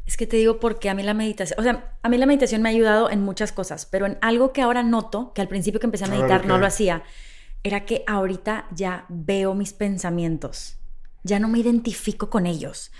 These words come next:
Speaker 1: ¿sabes? Ya es como que, "¿Por qué estoy pensando esto?". S-, ¿sabes? O sea, ya lo, ya lo veo como observadora.
Speaker 2: Ok.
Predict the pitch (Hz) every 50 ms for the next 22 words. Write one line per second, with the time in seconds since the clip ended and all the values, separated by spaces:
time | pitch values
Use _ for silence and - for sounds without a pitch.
0 | - - - - 208 208 196 180 202 185 196 - 233 233 233 233 - 226 196 165
1 | - - - - - - - - - - - _ _ _ _ - 202 208 - 208
2 | - - - 214 214 175 170 175 170 170 180 - - - - - - - - -
3 | - - - - - 254 240 226 208 202 214 226 208 214 202 214 247 262 - -
4 | - - 226 226 240 240 254 254 262 269 254 214 - - 240 220 214 214 185 175
5 | 175 175 175 165 - - - - - - - - - - - - 131 123 -